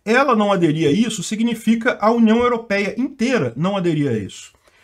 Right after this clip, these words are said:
Mas não é só isso, não é só a Irlanda que tá com esse negócio.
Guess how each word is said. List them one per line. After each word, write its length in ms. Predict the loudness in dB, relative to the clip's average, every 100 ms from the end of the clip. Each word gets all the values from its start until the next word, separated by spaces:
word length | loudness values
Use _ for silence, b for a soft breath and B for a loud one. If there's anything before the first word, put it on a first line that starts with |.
| b b b
Mas 160 | 0
não 100 | 2
é 40 | 2
só 160 | 2
isso, 340 | 2 2 2 0
não 120 | 0
é 60 | 0
só 200 | 0 0
a 40 |
Irlanda 400 | 2 2 2 0
que 80 | -2
tá 120 | -2
com 100 | -2
esse 140 | -4
negócio. 440 | -2 4 4 4